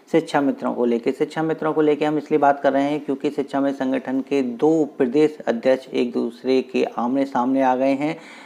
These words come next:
कहने के तौर पर तो बस इतना है कि दोनों ही प्रयास कर रहे हैं शिक्षा मित्रों के हित के लिए, लेकिन इस समय सबसे ज़्यादा स-, ज़रूरी जो है वो शिक्षा मित्रों के लिए यही है कि वो एकजुट होकर एक कार्य करें।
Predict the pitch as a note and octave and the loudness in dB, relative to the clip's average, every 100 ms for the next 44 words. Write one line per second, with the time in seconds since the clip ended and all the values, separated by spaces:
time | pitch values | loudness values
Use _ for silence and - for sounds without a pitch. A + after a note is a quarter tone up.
0 | - - E3+ G3 F#3+ G3 E3+ D#3+ E3 D#3+ | -4 2 2 2 0 2 4 4 2 0
1 | E3 E3 D#3 D3+ D#3 D3+ D#3 D3+ E3+ C#3 | 0 2 0 2 2 2 -2 -2 -2 4
2 | C#3+ E3+ E3+ F3 C#3+ C3 - C3 B2 B2+ | 4 4 -2 0 4 4 2 -2 0 0
3 | C#3 - - A#2 A#2 A#2 A#2 B2 A#2+ C3 | -2 -6 -6 -4 -4 -4 -4 -2 -2 -2
4 | - - - - D3+ D3 C#3+ B2 B2+ C#3+ | -8 -20 -10 0 0 2 2 4 4 2
5 | B2 C3+ E3 E3+ C3+ A2 - _ _ - | 2 4 4 4 0 -4 -10 _ _ 0
6 | F3 F#3 - - - C#3+ B2+ B2+ C3 D#3+ | 0 0 -6 -20 0 2 4 2 0 -2
7 | D#3 - C3 A#2 A#2+ C3 A#2 A2+ A#2 B2+ | -4 0 2 2 0 -4 -4 -2 -2 -2
8 | A#2 G#2+ B2+ C#3 D3 D3 D3+ D3 C3 A#2+ | -2 -4 -4 -4 -4 -4 -2 -4 -4 -6
9 | A#2+ A2+ A2+ B2+ E3 B2+ B2+ C3+ C#3+ A#2 | -2 0 2 2 0 -2 -2 -2 -4 -4
10 | B2 C3+ - C3+ C3+ C3 A#2 A#2 A2+ A#2 | -4 -6 -2 -2 0 -4 -4 -2 -4 -4
11 | B2+ C3 A#2+ B2 A2+ A2+ A#2 D3 | -6 -4 -4 0 0 0 -2 -2